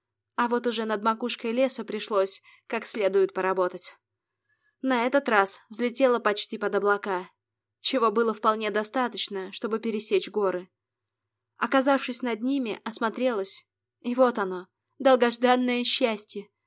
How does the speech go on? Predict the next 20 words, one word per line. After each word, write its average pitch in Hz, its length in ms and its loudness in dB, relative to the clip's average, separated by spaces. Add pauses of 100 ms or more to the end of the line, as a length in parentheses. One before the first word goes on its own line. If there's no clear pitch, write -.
(600)
Впереди 269 540 4
через 240 340 0
несколько 262 480 0
десятков 247 560 -2
километров 247 600 -4 (260)
мерцал 254 580 4
огнями 233 460 2
небольшой 226 560 -2
город, 220 420 -2 (500)
а 247 120 2
от 226 140 -2
него 247 280 8
в 208 60 -2
разные 220 400 2
стороны 226 520 -2
тянулись 233 420 -8
дороги, 208 500 0 (380)
также 254 340 2
освещенные 214 680 -4
фонарями. 208 640 -6